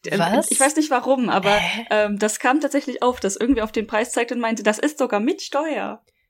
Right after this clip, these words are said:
Speaker 2: Das ist in Deutschland genau andersrum, weil, also, das ist,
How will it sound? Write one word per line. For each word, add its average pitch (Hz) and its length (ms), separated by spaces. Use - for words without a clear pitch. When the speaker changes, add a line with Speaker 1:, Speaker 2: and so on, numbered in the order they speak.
Speaker 2:
Das 185 200
ist 277 180
in 202 100
Deutschland 214 380
genau 233 300
andersrum, 247 560
weil, 196 200
also, 202 200
das 196 300
ist, - 240